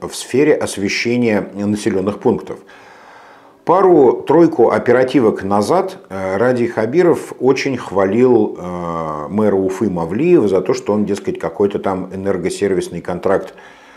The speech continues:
э, внедрил в Нефтекамске и теперь внедряет его в Уфе.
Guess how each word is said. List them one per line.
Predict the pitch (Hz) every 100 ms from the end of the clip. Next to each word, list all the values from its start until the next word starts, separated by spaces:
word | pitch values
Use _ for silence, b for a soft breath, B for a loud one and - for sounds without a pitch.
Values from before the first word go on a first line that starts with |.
| B B B
э, | 85 85
внедрил | 82 95 104 113 110 90
в | 80
Нефтекамске | 98 - - 143 180 190 - - - - _ _ b b
и | 104
теперь | 101 95 147
внедряет | 104 104 95 113 123 95
его | 107
в | 92
Уфе. | 107 - 87